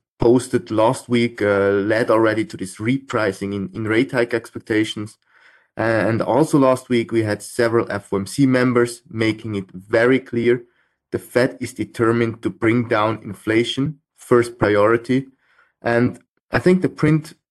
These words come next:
today has similar market moving potential, at least. Um, we saw already how the probability mass derived through, uh, the, the overnight rate swaps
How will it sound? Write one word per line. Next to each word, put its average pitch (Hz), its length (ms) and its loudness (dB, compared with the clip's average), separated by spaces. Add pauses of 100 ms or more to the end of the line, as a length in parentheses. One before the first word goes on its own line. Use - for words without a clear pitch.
(160)
today 139 520 2 (180)
has 117 320 -2
similar 127 380 4
market 113 760 0
moving 117 420 0
potential, 101 720 -4
at 90 160 -8
least. - 360 -12 (480)
Um, 110 400 -2 (100)
we 127 140 0
saw 143 240 2
already 127 420 4
how 113 180 2
the 110 100 0
probability 131 640 -2
mass 113 440 -2
derived 104 560 -2
through, 101 260 -4
uh, 101 240 2
the, 98 200 -8
the 107 140 -4
overnight 110 460 0
rate 110 200 0
swaps 110 340 -2